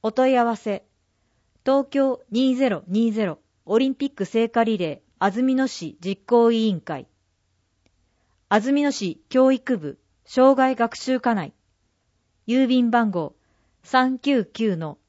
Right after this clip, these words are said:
八二八一。長野県安曇野市豊科六千番地。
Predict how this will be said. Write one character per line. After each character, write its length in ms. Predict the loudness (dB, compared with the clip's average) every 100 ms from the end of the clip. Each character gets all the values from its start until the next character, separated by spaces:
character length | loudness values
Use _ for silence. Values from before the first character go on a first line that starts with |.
| _ _
八 360 | -8 -6 -2 2
二 340 | 2 0 -4
八 400 | -8 -8 -6 -6
一。 360 | -6 -10 -18 -20 _ _ _ _ _ _ _ _
長 240 | 0 2
野 140 | 0 0
県 260 | -4 -4 -12 _ _
安 240 | -4 0
曇 120 | 0 2
野 100 | -2
市 300 | -4 -10 -4
豊 360 | -2 -2 -4 -10
科 160 | -10 _ _ _ _
六 200 | -6 -4
千 280 | -2 0 0
番 220 | -2 -4
地。 260 | -10 -20